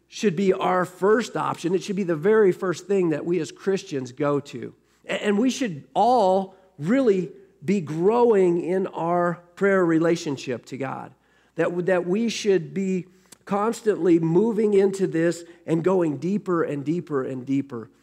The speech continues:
as we seek to know this awesome God more and more.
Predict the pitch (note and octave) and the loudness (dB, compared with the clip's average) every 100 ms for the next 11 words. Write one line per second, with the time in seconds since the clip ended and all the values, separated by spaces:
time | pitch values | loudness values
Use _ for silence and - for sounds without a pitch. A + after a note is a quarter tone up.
0 | _ - D3 C3+ D3+ F#3+ F3 - - - | _ -12 -10 -6 -4 -4 -4 -10 -20 -10
1 | G#3+ B3 B3 G3 F3+ G3 F#3 D#3 D3+ - | -4 -4 -2 0 2 2 2 0 -2 -8
2 | - C#3+ F#3 - E3+ D3+ D3+ C#3+ C3+ D3+ | -8 -6 -4 -4 -4 -2 -2 -4 -4 -2
3 | E3+ F3 E3 D3 D3 D#3+ D#3 C3 | 2 2 0 -2 -2 0 0 0